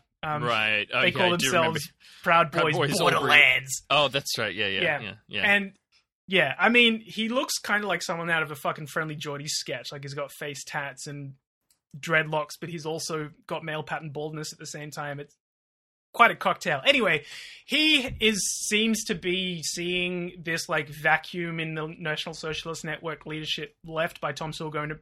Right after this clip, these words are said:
Speaker 1: prison as, like, his opportunity to step up. Um, if you wanna know more about that guy, um, go and check out the work of Yeah Nah on YouTube.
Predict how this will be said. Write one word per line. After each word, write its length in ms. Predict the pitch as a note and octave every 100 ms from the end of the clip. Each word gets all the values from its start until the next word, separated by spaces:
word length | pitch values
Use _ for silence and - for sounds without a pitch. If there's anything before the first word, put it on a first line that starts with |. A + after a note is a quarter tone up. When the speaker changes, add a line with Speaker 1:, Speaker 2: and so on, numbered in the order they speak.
| -
Speaker 1:
prison 340 | E3+ D3+ D3
as, 160 | C#3+ C#3
like, 140 | C#3
his 180 | E3+ D3+
opportunity 600 | D3 D3 - D#3 D#3+ C#3+
to 100 | C#3+
step 340 | C#3+ - D3 D3+
up. 280 | F#3+ G#3 _ - - - - _ F3
Um, 220 | E3 F3
if 160 | F3+ G#3+
you 60 |
wanna 140 | G3+ F#3+
know 180 | E3+
more 120 | E3+ E3
about 180 | E3+
that 160 | E3+ D#3
guy, 420 | D#3 D3+ D3+ C#3+ _ _ _ -
um, 240 | E3 D3+ D3+
go 160 | D#3+
and 100 | D#3
check 220 | D#3 F3+ F3
out 120 | D3+
the 60 |
work 220 | D3+ D3+ D3+
of 80 |
Yeah 260 | C3 D3+ E3
Nah 380 | D#3 E3 A3 B3
on 180 | D#3 E3+
YouTube. 440 | F#3+ - A3